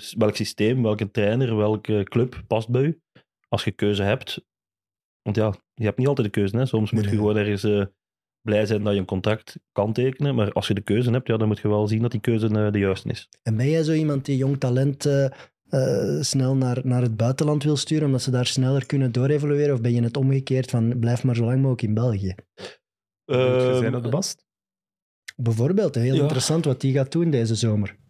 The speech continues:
Speaker 1: Ik denk dat het, ehm, aan de speler één zelf is van wat hij wil doen, maar ik ben zeker niet iemand die gaat pushen om te vertrekken. Ik ben zelf nooit vertrokken.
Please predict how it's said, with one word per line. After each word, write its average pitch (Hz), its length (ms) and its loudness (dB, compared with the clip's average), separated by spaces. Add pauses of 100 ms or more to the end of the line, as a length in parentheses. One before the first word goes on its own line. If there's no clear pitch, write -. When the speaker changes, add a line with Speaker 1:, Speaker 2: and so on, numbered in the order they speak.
(340)
Speaker 1:
Ik 120 140 -2
denk 120 200 0
dat 117 100 0
het, 117 220 -6
ehm, 110 720 0 (460)
aan 117 180 2
de 107 60 -2
speler 123 420 -2
één 117 260 0 (160)
zelf 113 320 2
is 131 120 0
van 110 140 0
wat 107 140 0
hij 98 160 2
wil 110 240 0
doen, 139 240 0
maar 104 220 0
ik 113 200 -6
ben 101 200 2
zeker 117 340 0
niet 120 180 2
iemand 113 220 0
die 104 100 -4
gaat 101 160 -2
pushen 117 260 0
om 107 80 0
te 101 80 0
vertrekken. 110 340 -2
Ik - 260 -20
ben 107 120 -4
zelf 117 200 0
nooit 117 180 -2
vertrokken. 110 380 -4